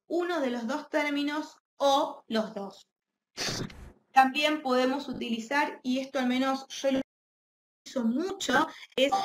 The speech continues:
el not o el menos, que hace referencia a aquella palabra que nosotros queremos buscar, pero queremos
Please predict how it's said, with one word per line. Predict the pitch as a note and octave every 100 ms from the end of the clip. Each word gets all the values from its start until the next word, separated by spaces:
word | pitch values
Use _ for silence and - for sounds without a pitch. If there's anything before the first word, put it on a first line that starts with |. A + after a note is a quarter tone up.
| -
el | A#3 A#3+ -
not | A3+ C4 D#4+ D#4+ - _ _ -
o | B3 C4+ C#4+ -
el | A#3 A#3+ A#3+ -
menos, | G#3+ A3 E4+ C#4 B3 D4 - _ - - _ -
que | D#4
hace | F4 F4 F4
referencia | E4 C4+ C4+ C4+ C#4+ D4+ D4+ D#4 D#4 D#4 - -
a | - A#3+ A3+ A3+ -
aquella | B3 - D#4 D4+ D4+
palabra | C4 C4+ D4+ D4+ B3+ A3
que | A3+ A3+
nosotros | A3+ A3 D#4+ D#4+ C#4 -
queremos | - A#3+ D4 F#4+ D#4+ A#3+
buscar, | B3+ B3 C#4 C4 C#4 - - -
pero | C#4+ C#4+ C#4+
queremos | C#4+ E4 E4+ E4 -